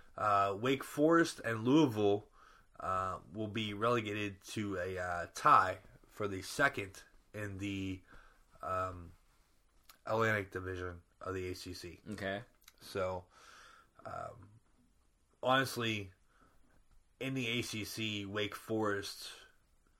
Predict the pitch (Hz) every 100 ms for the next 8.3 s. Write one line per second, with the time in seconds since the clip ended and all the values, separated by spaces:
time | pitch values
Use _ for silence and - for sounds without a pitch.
0 | _ - _ _ _ _ 127 127 123 110
1 | 92 113 101 - 85 85 - _ _ 107
2 | 110 104 - 117 104 92 - 92 - 92
3 | 92 - - 98 85 80 _ _ _ _
4 | 95 98 90 87 87 82 80 - _ -
5 | - _ _ - 76 78 - - _ _
6 | _ _ - 104 87 92 87 87 90 87
7 | - 76 - - 87 101 98 95 85 -
8 | - 69